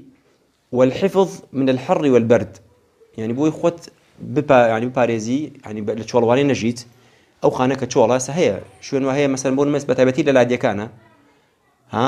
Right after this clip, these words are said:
ئێستا لە شارەکانە شتی وانە، ئیلا ئەبێ ئیجارەکەی بدەی، کرێکەی بدەی. بەڵام جاران ئەوها نەبووە. خانی وایە، کەسێک خانەکە دروست کردە، دوای وێڵی کردو، چۆڵی کردووە و ڕۆشتووە.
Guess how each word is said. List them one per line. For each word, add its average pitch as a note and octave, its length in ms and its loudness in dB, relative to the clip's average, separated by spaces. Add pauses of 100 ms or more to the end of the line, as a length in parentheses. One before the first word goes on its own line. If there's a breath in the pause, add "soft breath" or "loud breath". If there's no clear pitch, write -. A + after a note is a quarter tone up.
ئێستا B2+ 240 -4
لە C3 80 -4
شارەکانە C#3 400 0
شتی C#3+ 140 -6
وانە، C3 240 0
ئیلا B2+ 200 -2
ئەبێ C3+ 140 2 (160)
ئیجارەکەی A#2+ 420 4
بدەی، F2+ 160 -14 (140)
کرێکەی A#2 320 -2
بدەی. E2+ 180 -14 (640 soft breath)
بەڵام C3+ 280 4 (240)
جاران D3+ 320 2 (260)
ئەوها D3 280 2
نەبووە. G2+ 300 -4 (100)
خانی C3+ 260 0
وایە، C3 260 2
کەسێک C#3 260 -6
خانەکە C3 300 0
دروست D#3+ 180 -2
کردە، D3+ 220 0
دوای D3 180 6
وێڵی E3 220 2
کردو، C3+ 220 -4
چۆڵی E3 240 -2
کردووە D#3+ 260 -2
و F#3 60 -6 (300 loud breath)
ڕۆشتووە. D3+ 340 0